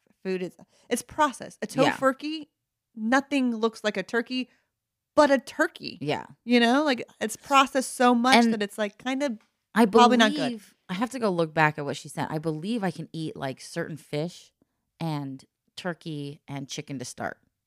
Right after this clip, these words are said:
Speaker 1: Okay.
Speaker 2: So, like, I can still have some meats and everything, but very lean cuts
Speaker 1: That makes
Speaker 2: and
Speaker 1: sense.
Speaker 2: not high in mercury or something.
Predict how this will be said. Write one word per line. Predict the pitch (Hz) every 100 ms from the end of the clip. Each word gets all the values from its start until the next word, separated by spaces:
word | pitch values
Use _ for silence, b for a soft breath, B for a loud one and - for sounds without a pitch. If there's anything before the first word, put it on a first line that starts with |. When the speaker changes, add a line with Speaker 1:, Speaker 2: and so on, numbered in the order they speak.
| _ -
Speaker 1:
Okay. | 190 185 - - -
Speaker 2:
So, | 156
like, | 139 -
I | 165
can | 170
still | - 190
have | 180 165 151
some | - 143 143
meats | 135 - - -
and | 135
everything, | 113 135 131
but | 113
very | 143 156
lean | 143 143 143 131
cuts | - 113 - - - _ _ _
Speaker 1:
That | 196
makes | 190
Speaker 2:
and | 160
Speaker 1:
sense. | 156 151
Speaker 2:
not | 165
high | 143
in | 135
mercury | 127 - 127 92
or |
something. | - - - -